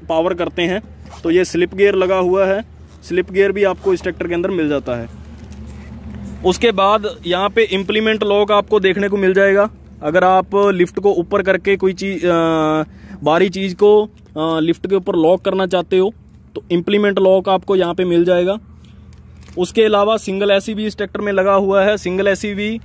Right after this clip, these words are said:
आप कोई भी हाइड्रोलिक की पीछे इम्प्लीमेंट चलाना चाहते हो, तो उसके लिए ये सिंगल एससीवी जो लीवर है, वो काम आता है। टायर की मैं बात करूँ, तो इस ट्रैक्टर में एमआरएफ़ टायर लगे हुए हैं, सोलह नौ अट्ठाईस के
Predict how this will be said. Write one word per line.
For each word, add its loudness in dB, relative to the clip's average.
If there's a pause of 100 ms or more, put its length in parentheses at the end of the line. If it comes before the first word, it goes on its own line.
(280)
आप 2
कोई 4
भी 2
हाइड्रोलिक 0
की -8
पीछे 0
इम्प्लीमेंट -2
चलाना 0
चाहते -2
हो, 0
तो 0
उसके -2
लिए 2
ये 4
सिंगल -2
एससीवी -4 (240)
जो -2
लीवर 2
है, 0 (160)
वो -2
काम 0
आता -2
है। -12 (1400)
टायर 0
की -6
मैं -2
बात 2
करूँ, 0
तो 0
इस -6
ट्रैक्टर -4
में -2
एमआरएफ़ 0
टायर 2
लगे -2
हुए -2
हैं, -2
सोलह -2
नौ -2
अट्ठाईस -2
के -2